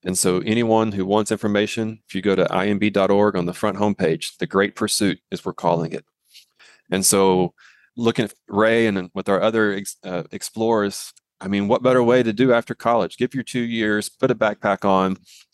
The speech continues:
go to the extreme places, working with national partners, and maybe the Lord will use you to bring the gospel to people who have never heard it. And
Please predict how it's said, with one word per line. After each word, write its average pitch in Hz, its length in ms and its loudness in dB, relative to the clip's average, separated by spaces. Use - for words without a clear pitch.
go 110 120 4
to 139 80 6
the 135 120 4
extreme 117 480 -2
places, 98 600 0
working 113 320 0
with 101 160 0
national 98 360 -2
partners, 87 580 -2
and 101 200 0
maybe 117 480 2
the 107 80 0
Lord 110 260 2
will 113 100 0
use 120 300 -2
you 90 220 -12
to 101 100 -6
bring 110 240 2
the 131 80 2
gospel 117 380 0
to 110 80 -2
people 123 380 0
who 117 140 -2
have 113 140 -2
never 113 300 0
heard 113 240 0
it. - 100 -8
And 110 400 -2